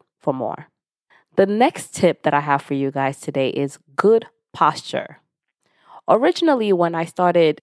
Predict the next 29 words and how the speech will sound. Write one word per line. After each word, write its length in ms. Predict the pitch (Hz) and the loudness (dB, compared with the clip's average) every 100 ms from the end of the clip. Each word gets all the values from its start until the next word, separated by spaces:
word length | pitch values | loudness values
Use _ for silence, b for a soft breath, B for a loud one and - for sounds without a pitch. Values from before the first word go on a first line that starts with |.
| _ | _
trying 340 | - 196 175 180 | -2 0 0 -2
to 140 | 180 | -4
fix 320 | - 175 - | -2 -4 -4
my 140 | 160 147 | -8 -6
posture, 680 | - 156 180 - 139 135 - _ _ _ _ _ | 0 -2 -2 -6 -6 -6 -12 _ _ _ _ _
the 200 | 160 190 | -2 0
goal 320 | 175 190 247 | 4 4 4
behind 440 | 247 185 170 160 156 | 2 0 0 0 0
it 220 | 151 - | 0 0
was 540 | 151 156 151 151 - _ _ _ | 0 2 2 -2 -8 _ _ _
to 280 | - 208 190 | -4 2 2
reduce 600 | 175 180 156 185 190 - | 2 0 0 -2 -2 -2
my 320 | 165 165 135 - _ _ _ _ _ | -2 0 -2 -8 _ _ _ _ _
body 280 | 151 151 170 | 0 2 -2
pains, 520 | - 170 151 156 151 | -2 -2 0 -2 -4
my 160 | 147 147 | -6 -2
back 320 | 143 156 - | 0 -2 -4
pain, 560 | 170 160 156 160 160 | -4 -2 -2 -4 -6
shoulder, 680 | 156 - 165 165 160 156 156 - | -8 -2 0 2 2 2 0 -2
all 180 | - 226 | 2 2
the 100 | 233 | 2
pain 360 | 214 214 233 208 | -4 -6 -6 -2
I 80 | 175 | -2
was 160 | 175 | -2
feeling 320 | - 190 175 | -2 -2 -2
in 120 | 160 151 | -4 -6
my 120 | 151 | -6
body, 480 | 170 208 202 78 - _ _ _ | -6 -6 -6 -10 -18 _ _ _
because 600 | 170 - 185 180 175 - | -8 0 2 2 0 -8